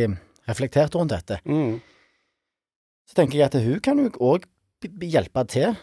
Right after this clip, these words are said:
Speaker 2: Ja.
Speaker 1: og heller spørre mannen, og, og
Speaker 2: Mm.
Speaker 1: prøve så å få dette u-, ut da.
Speaker 2: Ja.
Speaker 1: Eh.
Speaker 2: Og det, for å være helt ærlig, så tror jeg mannen trenger litt hjelp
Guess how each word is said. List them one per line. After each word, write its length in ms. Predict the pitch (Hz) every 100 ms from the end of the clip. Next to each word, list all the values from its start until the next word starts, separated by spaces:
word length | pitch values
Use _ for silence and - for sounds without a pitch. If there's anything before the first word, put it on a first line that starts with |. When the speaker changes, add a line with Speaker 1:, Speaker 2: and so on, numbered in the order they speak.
| - -
Speaker 2:
Ja. 140 | 110 185 180
Speaker 1:
og 380 | 156 147 135 127
heller 280 | 127 127
spørre 500 | 110 - 123 151 220
mannen, 460 | 220 185 170 117 98 110
og, 320 | 139 127 127
og 60 | 123
Speaker 2:
Mm. 60 | 135
Speaker 1:
prøve 260 | 113 120 123
så 220 | - 117 107 95 80
å 160 | 104 101
få 320 | - 110 101
dette 300 | 95 90 113
u-, 400 | 95 110 98 120
ut 100 | 196
da. 140 | - 95
Speaker 2:
Ja. 160 | 107 131 - -
Speaker 1:
Eh. 320 | 139 120 113 101
Speaker 2:
Og 60 |
det, 120 | 156 156 - - - _
for 180 | - 131
å 40 |
være 100 | 127
helt 160 | 139 135
ærlig, 280 | 101 131 131
så 100 | 117
tror 160 | 113
jeg 80 | 110
mannen 220 | 98 107
trenger 280 | 107 92 101
litt 140 | 98 90
hjelp 200 | 90